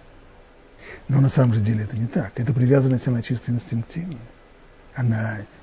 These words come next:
не исходит из разума. Она на уровне самых-самых простых, самых основных примитивных чувств. И если так, то в этом отношении разницы между человеком и животным не должна быть, не должно быть здесь разницы.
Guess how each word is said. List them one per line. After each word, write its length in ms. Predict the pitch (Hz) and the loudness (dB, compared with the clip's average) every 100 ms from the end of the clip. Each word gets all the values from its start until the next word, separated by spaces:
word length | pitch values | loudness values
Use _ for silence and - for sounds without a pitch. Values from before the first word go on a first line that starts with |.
| - | -2
не 140 | 123 | 0
исходит 380 | 113 - 123 120 | 0 -2 -2 -2
из 100 | 113 | -2
разума. 360 | 127 151 120 104 - - - - - | 0 -2 -4 -10 -16 -20 -20 -20 -8
Она 280 | 123 131 143 | 2 6 6
на 140 | 131 | 6
уровне 400 | 143 156 139 131 | 8 8 8 4
самых-самых 640 | 127 147 160 - 147 156 - | 2 4 4 2 2 2 0
простых, 460 | 139 120 - 170 - - - - - - - | -4 -4 0 0 0 -16 -20 -20 -20 -20 -12
самых 420 | - 143 156 - - - - - - | 2 4 4 2 -12 -20 -20 -18 -4
основных 440 | 131 131 131 160 | -2 2 4 4
примитивных 640 | - 143 135 175 175 170 - | 6 6 6 6 8 6 6
чувств. 320 | 254 226 - - - - - - - - - | 6 6 2 -18 -20 -20 -20 -20 -20 -18 -6
И 100 | - | 8
если 280 | 147 151 151 | 10 10 6
так, 220 | 131 214 - | 6 6 8
то 100 | 147 | 8
в 60 | |
этом 240 | 165 202 180 | 8 6 4
отношении 500 | 214 180 175 170 165 | 4 2 4 4 6
разницы 500 | 160 165 147 - 127 | 6 6 4 2 2
между 360 | 131 120 117 - - - | 2 2 0 -4 -20 -6
человеком 520 | - 120 147 135 120 | 0 2 2 2 0
и 20 | |
животным 440 | 107 143 175 110 101 - - - 156 | 2 2 0 -2 -6 -12 -20 -8 -2
не 80 | |
должна 340 | 117 113 113 117 | 0 0 -2 0
быть, 340 | 160 180 - | 2 0 0
не 80 | 131 | 0
должно 320 | 113 110 143 | 0 2 2
быть 140 | 185 151 | 2 2
здесь 200 | 131 - | 0 -4
разницы. 380 | - - - | -12 -12 -20